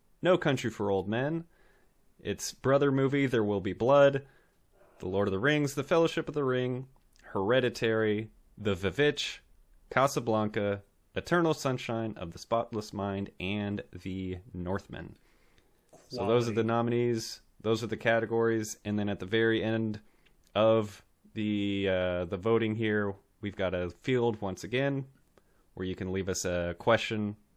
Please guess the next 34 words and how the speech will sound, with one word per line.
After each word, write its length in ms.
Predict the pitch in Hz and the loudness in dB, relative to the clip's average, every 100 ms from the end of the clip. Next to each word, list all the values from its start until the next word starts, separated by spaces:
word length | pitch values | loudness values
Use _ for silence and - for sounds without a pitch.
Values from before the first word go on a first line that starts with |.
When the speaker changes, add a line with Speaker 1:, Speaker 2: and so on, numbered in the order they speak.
| _ _ _ _ _ _ | _ _ _ _ _ _
Speaker 1:
for 160 | 98 | -4
us 140 | 92 - | -2 -4
to 80 | 64 | -6
answer 400 | 92 90 92 87 | -6 -6 -6 -4
on 140 | 87 | -4
the 120 | 85 | -4
episode 420 | 85 92 - 85 | -6 -6 -6 -6
where 120 | 85 82 | -6 -6
we 80 | 85 | -4
do 200 | 90 90 | -4 -2
the, 220 | 95 95 | -2 0
uh, 240 | 98 101 | 0 0
the 100 | 101 | -2
award 260 | 123 165 175 | -2 -2 -4
show. 300 | - 87 78 - | -4 -6 -6 -12
So 180 | - 185 | -6 -2
Speaker 2:
Yeah. 520 | 294 269 226 147 95 - _ _ _ _ _ _ _ _ - | -2 -2 -4 -6 -10 -18 _ _ _ _ _ _ _ _ -2
Speaker 1:
leave 200 | 196 262 | 2 2
us 80 | 147 | 0
something. 300 | - 95 127 | -2 -6 0
Have 180 | 202 233 | 0 0
some 120 | 220 | -2
fun. 320 | 214 175 92 | 0 0 0
Just, 260 | 101 101 - | -4 -6 -2
it's, 220 | 143 - | -2 0
it's 220 | - 180 196 | 0 2 4
open-ended. 680 | 180 185 170 131 87 90 | 4 4 4 2 0 -2
Whatever 360 | 95 123 139 143 | 0 2 4 4
the 120 | 135 | 2
hell 160 | 143 139 | 2 2
you 120 | 131 | 0
wanna 220 | 131 127 | -2 -2
ask 280 | 123 127 - | -2 -4 -4
about 320 | 95 85 80 | -6 -6 -6